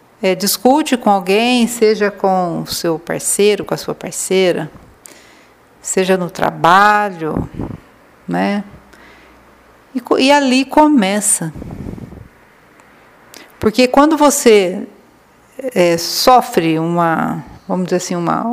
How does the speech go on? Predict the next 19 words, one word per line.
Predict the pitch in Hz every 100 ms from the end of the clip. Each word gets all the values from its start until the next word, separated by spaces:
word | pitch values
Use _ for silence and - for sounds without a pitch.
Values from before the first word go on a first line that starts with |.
| 247 359
alguma, | 381 381 - -
algum | 240 254 339
tipo | 339 320 302
de | 202 175
violência, | 170 160 165 185 147 - - 156 - - - - - _ _
seja | - - 185 185
verbal, | 165 156 135 160 170 160 151
seja | - 151 156
física, | - - 170 170 151 - - - _ _ _ -
algum | 233 240 339
tipo, | - 165 - -
por | -
menor | 339 339 349 311
que | -
seja, | - 175 156 147 156 - - - - - -
sempre | 330 320
existe | 311 302 302
um |
movimento | 302 302 285 302 262 233 277 320 294 - 190 165